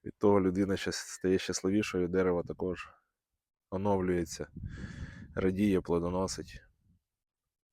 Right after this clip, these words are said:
Дякую, що дивитеся мої відео. Дякую, що підтримуєте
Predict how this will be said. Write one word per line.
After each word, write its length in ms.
Дякую, 340
що 380
дивитеся 580
мої 260
відео. 360
Дякую, 280
що 160
підтримуєте 800